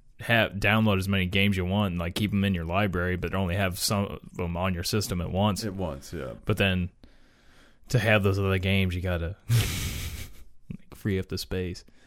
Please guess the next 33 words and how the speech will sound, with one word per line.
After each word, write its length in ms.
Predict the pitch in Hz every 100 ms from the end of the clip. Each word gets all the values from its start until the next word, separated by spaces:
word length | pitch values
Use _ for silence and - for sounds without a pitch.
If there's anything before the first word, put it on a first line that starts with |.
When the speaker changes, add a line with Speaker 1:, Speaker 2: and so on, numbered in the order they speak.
| - - - _ -
Speaker 1:
But 120 | 107
it 120 | 107 - - - -
does, 240 | 120 110 101
I 100 | 98
guess, 120 | 98
force 340 | - 107 101 95
you 100 | 90
more 320 | 90 87 87
to 240 | 90 82 - - - _ _ _ _ _ _ - _
get 180 | - 95
other 220 | 90 85
shit. 360 | 87 - 87 - -
Speaker 2:
Shit, 380 | 127 98 57 -
yeah. 180 | - - - - - _ _ - -
Speaker 1:
Keep 240 | 117 -
the 120 | 101
economy 520 | 95 - 107 104 98 95
moving. 440 | 95 98 87 107 -
Speaker 2:
<laughs> 880 | 131 135 131 131 139 143 - 131 - - - - - -
I 100 | 135
just 160 | 135 123
need 140 | 123
to 80 | 107
get 100 | 104
a 40 |
big 260 | 90 104 101
ass 320 | 95 90 87
fucking 260 | 101 92 87
external 400 | 80 - 90 90
<laughs> 80 |
hard 260 | - 127 123
drive. 500 | - 104 - 123 110 110
Speaker 1:
Yeah. 300 | 98 87 82